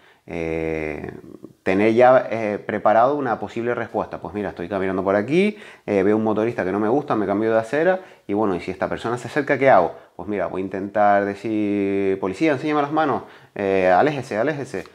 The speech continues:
enséñame las manos". Y, y, y alejarme de la zona, o pedir la documentación, o llamar a un compañero, ¿de acuerdo? Eh, tenemos que tener ya ciertas, eh, planes ya, eh, programados, como pu-, eh, respuestas inmediatas, ¿de acuerdo?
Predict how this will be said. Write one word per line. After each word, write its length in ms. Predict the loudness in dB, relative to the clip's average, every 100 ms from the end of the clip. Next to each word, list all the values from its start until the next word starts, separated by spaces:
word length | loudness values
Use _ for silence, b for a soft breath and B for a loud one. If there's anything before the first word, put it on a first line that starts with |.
| B -14
enséñame 320 | -6 -2 0
las 120 | 0
manos". 240 | 0 -2 -6 B B B -4
Y, 760 | 0 2 0 -2 0 0 -2 -2
y, 80 | 2
y 80 |
alejarme 380 | 2 2 0 0
de 60 | 2
la 180 | 2 2
zona, 440 | 0 2 0 0
o 200 | 0 0
pedir 160 | 0 0
la 80 |
documentación, 880 | 0 -2 -6 -8 -4 2 4 4 2
o 160 | 0 0
llamar 260 | 2 2
a 40 | 0
un 40 |
compañero, 460 | 0 0 0 0 0
¿de 60 |
acuerdo? 280 | 0 0 -2 B B B -12
Eh, 240 | -10 -8 -4
tenemos 220 | -2 0
que 160 | -2
tener 300 | 0 0 2
ya 180 | 4 4
ciertas, 500 | 2 -4 2 2 2 -8
eh, 360 | -4 -2 -2 -2 2
planes 340 | 2 2 -2
ya, 460 | 0 4 4 2 0
eh, 80 | -2
programados, 640 | -2 0 2 2 2 0 -4
como 240 | -8 -8
pu-, 160 | -8 -6
eh, 180 | -8 -8
respuestas 480 | -10 -8 -6 -6 -2
inmediatas, 500 | -2 0 0 -2 -8
¿de 80 | -2
acuerdo? 280 | -2 -2